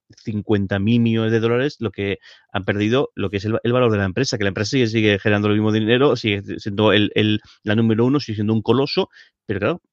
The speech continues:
cuando tu empresa no es, no pertenece a una sola persona, sino que sale al, sale a, sale a, a, a cotizar en bolsa, pues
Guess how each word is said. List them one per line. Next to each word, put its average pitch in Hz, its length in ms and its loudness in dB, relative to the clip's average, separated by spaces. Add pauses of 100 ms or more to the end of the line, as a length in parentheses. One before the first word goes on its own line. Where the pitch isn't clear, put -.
(100)
cuando 101 340 -2
tu 104 120 -4
empresa 110 340 -2
no 123 180 4
es, 127 260 -2
no 120 420 -2
pertenece 123 360 -2
a 123 40 0
una 120 100 0
sola 123 160 -2
persona, 127 280 -4
sino 107 180 -6
que 98 220 -4
sale 110 280 0
al, 110 380 0 (340)
sale 110 220 0
a, 110 180 -8
sale 110 380 0
a, 113 180 2 (160)
a, 117 560 0
a 110 40 -4
cotizar 110 300 -2
en 117 60 -2
bolsa, 139 200 0
pues 139 260 -2